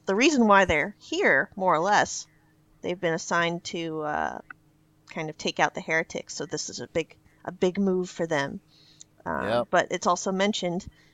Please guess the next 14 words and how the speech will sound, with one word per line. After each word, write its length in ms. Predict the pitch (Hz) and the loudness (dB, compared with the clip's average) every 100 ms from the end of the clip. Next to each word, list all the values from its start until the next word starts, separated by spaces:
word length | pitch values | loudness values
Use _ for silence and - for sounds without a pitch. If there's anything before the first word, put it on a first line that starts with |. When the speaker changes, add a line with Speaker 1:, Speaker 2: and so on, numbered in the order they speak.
| _ - | _ 2
Speaker 1:
that, 380 | 160 147 - - | 4 4 0 -4
uh, 440 | 160 156 62 65 - | -4 -2 -6 -8 -6
they 180 | 165 147 | -4 -4
encountered 560 | - 196 196 175 180 170 - | -6 -6 -4 -4 -6 -12 -12
the 280 | - - - | -12 -12 0
black 280 | 165 170 - | 2 2 -2
ho-, 140 | - - - | -8 -8 -6
uh, 160 | 165 160 | -8 -8
the 60 | - | -4
black 400 | 180 180 - - | 0 0 -2 -20
swordsman, 760 | - - 262 226 160 156 190 285 _ _ _ _ _ | -12 -2 -2 -2 -6 -6 -6 -10 _ _ _ _ _
uh, 220 | - 95 - - | -10 -10 -12 -10
and 140 | 143 135 | -10 -10
he 180 | 165 | -16